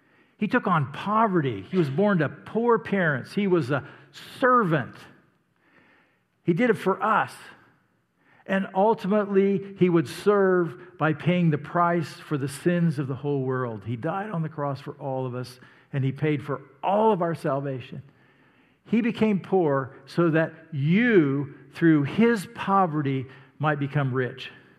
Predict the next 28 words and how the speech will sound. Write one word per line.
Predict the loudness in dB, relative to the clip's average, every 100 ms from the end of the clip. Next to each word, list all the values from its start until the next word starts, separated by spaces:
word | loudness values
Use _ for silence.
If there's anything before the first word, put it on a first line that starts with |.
| _ _ _ _ _ _ _ _ _ _ _
And | -2
that's | -2 0
not | 0 0
about | -2 -4
the | -4
dollar | -4 -4 -4
bills. | -6 -8 -10 -14 -20 _ _ _ _ _ _ _ -10
That's | -6 -4
about | -4 -4 -4
your | -6 -8 -12
eternal | -12 -12 -14 -16 -6 -2 0 0 -4 -10 -20 -10
home | -6 -4 -2 -4 -8 -18 -12
with | -12 -12 -10
God. | -6 -6 -8 -12 -20 _ _ _ _ _ _ _ _ _ _ _ _ _
That's | -4 -2 -4 -8
what's | -10 -10
gonna | -10 -8
be | -10
rich. | -12 -16 -18 -20 -20 _ _ _ _ _ _ _ _ _ _ _ _
Okay? | -10 -6 -6 -6 -12 -20 -20 _ _
Today | -6 0 2
we | 2
remember | 0 -2 -2 -4 -4
that. | -6 -8 -6
We | -4
remember | -2 0 -2 -2
his | -2 -4
death. | -6 -8 -10